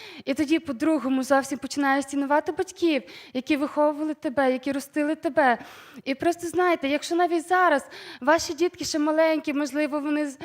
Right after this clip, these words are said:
нічого вам не скажуть, е, відповідь на те, що ви для них робите, знаєте, що прийде час, і Бог вам воздасть. І ви робите немаленьку працю. Ви робите, ви виховуєте служителів майбутніх, майбутніх місіонерів, а найбільше це ви виховуєте дітей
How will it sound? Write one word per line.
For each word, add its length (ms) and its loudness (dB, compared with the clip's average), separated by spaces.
нічого 380 0
вам 180 2
не 80 2
скажуть, 680 2
е, 400 2
відповідь 340 -2
на 80 0
те, 120 2
що 160 -6
ви 100 -2
для 120 0
них 180 0
робите, 480 2
знаєте, 340 0
що 160 -6
прийде 340 -2
час, 420 2
і 120 -2
Бог 300 2
вам 180 -4
воздасть. 500 2
І 100 -4
ви 140 2
робите 320 2
немаленьку 640 2
працю. 420 2
Ви 160 2
робите, 520 2
ви 140 -2
виховуєте 560 2
служителів 720 0
майбутніх, 480 -4
майбутніх 460 -4
місіонерів, 640 2
а 100 0
найбільше 460 0
це 120 -8
ви 120 -4
виховуєте 640 0
дітей 440 2